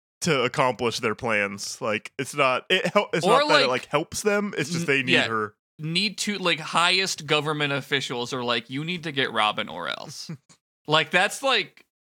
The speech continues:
Speaker 2: as high of a priority at the end of Wano for, like, five seconds. It's as high of a priority as, like, getting Luffy. And then Luffy goes sicko mode and nothing really matters <laughs> anymore. They're like, "Well, I guess we just fucked this one. Screwed the pooch."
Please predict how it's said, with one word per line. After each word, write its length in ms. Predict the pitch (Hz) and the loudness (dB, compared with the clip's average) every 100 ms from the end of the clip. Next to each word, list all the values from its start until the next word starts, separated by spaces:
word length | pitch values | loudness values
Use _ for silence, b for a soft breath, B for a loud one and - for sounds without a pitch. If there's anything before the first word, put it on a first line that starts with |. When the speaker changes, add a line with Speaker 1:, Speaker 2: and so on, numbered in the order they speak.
| - | 0
Speaker 2:
as 260 | 170 175 170 | 4 4 2
high 200 | 180 160 | 2 2
of 120 | 151 | 0
a 80 | 147 | -2
priority 560 | 147 135 131 127 123 | 0 0 2 0 0
at 100 | 123 | -2
the 160 | 127 123 | 0 -2
end 140 | 120 | 0
of 80 | 120 | -4
Wano 580 | 117 113 110 110 107 110 _ | -4 -2 -2 -2 -4 -6 _
for, 160 | - | -2
like, 180 | 220 151 | 0 0
five 240 | - 233 117 | 2 0 2
seconds. 440 | 147 123 113 117 B B | 0 0 -2 -10 B B
It's 120 | 165 147 | -2 0
as 140 | 156 | 2
high 180 | 180 180 | 2 2
of 100 | 160 | 0
a 60 | 147 | 0
priority 560 | 143 135 131 127 120 | 0 2 0 -2 -2
as, 100 | 117 | -4
like, 180 | 117 113 | -4 -4
getting 300 | 139 120 113 | -4 -4 -4
Luffy. 460 | 113 120 139 143 139 _ - | -8 -6 -4 -4 -4 _ -12
And 80 | 131 | -6
then 80 | 156 | -4
Luffy 340 | 156 156 147 | -2 -4 -4
goes 380 | 131 135 120 - | -2 -2 -4 -10
sicko 440 | - - 120 113 | -14 -10 -8 -8
mode 220 | 107 101 80 | -8 -8 -8
and 100 | 101 | -10
nothing 280 | - - | -12 -12
really 240 | 80 80 - | -14 -16 -14
matters 400 | - - 139 135 | -12 -8 -4 -2
<laughs> 0 | |
anymore. 420 | 143 139 147 151 - - B B B | 0 0 -2 -4 -8 -18 B B B
They're 80 | 139 | -2
like, 160 | 139 147 | -2 2
"Well, 180 | 202 247 | 0 2
I 100 | 175 | 0
guess 220 | 190 208 | 0 -2
we 80 | 214 | -4
just 180 | 196 196 | -6 -8
fucked 320 | - 208 202 | -2 -2 -2
this 220 | 139 123 | -8 -6
one. 180 | 139 127 - _ _ _ | -6 -6 -8 _ _ _
Screwed 340 | - - 170 170 | -20 -8 -6 -4
the 80 | 147 | -4
pooch." 500 | 170 139 - - | -2 -2 -4 -14